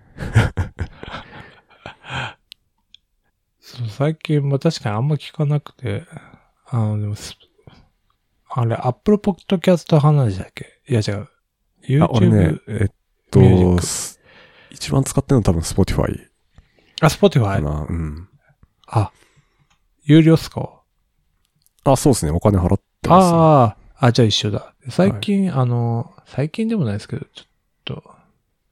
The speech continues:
Speaker 2: なんだっけな。名前。ニューミュージックウェンズデーってあるじゃないですか。プレイリスト。
Speaker 1: 何それ？
Speaker 2: あ、知ら-、
Speaker 1: 知らない。
Speaker 2: えっと、ニューミュージックウェンズデーっていうのがあって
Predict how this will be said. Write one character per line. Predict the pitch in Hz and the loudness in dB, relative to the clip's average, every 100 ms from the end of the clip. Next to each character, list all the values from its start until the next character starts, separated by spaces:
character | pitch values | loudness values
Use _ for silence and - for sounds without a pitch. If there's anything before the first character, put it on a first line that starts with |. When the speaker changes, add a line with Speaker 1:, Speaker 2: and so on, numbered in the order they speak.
| _ | _
Speaker 2:
な | 147 | -10
ん | 160 | -8
だ | 135 | -8
っ | - | -10
け | - | -12
な。 | - 156 156 _ _ _ _ _ _ _ | -12 -12 -16 _ _ _ _ _ _ _
名 | 120 107 | -12 -10
前。 | 113 - _ _ - _ _ _ _ _ _ _ - | -10 -14 _ _ -20 _ _ _ _ _ _ _ -4
ニ | 151 | 0
ュ | 196 196 | 2 2
ー | |
ミ | 180 | 2
ュ | 180 180 | 2 2
ー | 170 | 0
ジ | 156 | -4
ッ | - | -8
ク | - | -2
ウ | |
ェ | 156 | 2
ン | 143 | 2
ズ | 113 | -2
デ | 101 | -6
ー | 98 | -8
っ | |
て | - 104 | -8 -6
あ | |
る | 101 | -6
じ | - | -8
ゃ | |
な | - | -12
い | |
で | |
す | - | -12
か。 | - 120 - _ _ | -12 -12 -16 _ _
プ | - | -10
レ | 110 104 | -4 -4
イ | |
リ | 101 | -6
ス | - | -10
ト。 | - - _ _ _ _ - | -12 -12 _ _ _ _ -6
Speaker 1:
何 | 92 95 | 0 2
そ | - | 0
れ？ | - _ _ _ _ _ _ - | -4 _ _ _ _ _ _ -8
Speaker 2:
あ、 | 95 | -6
知 | - - | -6 -6
ら-、 | 107 107 _ _ - | -6 -6 _ _ -6
Speaker 1:
知 | - | -2
ら | - | -2
な | |
い。 | - | -4
Speaker 2:
え | |
っ | _ _ | _ _
と、 | - 104 101 98 - _ - - | -14 -12 -10 -12 -16 _ -20 -6
ニ | 135 | -2
ュ | 156 | 0
ー | |
ミ | 156 156 | 2 2
ュ | |
ー | 151 | 0
ジ | 143 | -2
ッ | _ | _
ク | - | -4
ウ | 143 | 0
ェ | 143 | 0
ン | |
ズ | 120 - | -2 -8
デ | 98 | -12
ー | |
っ | - | -12
て | - | -12
い | 104 - 135 | -10 -10 -12
う | |
の | 110 | -12
が | - - | -12 -16
あ | |
っ | _ _ | _ _
て | 139 117 104 - | 0 2 0 -8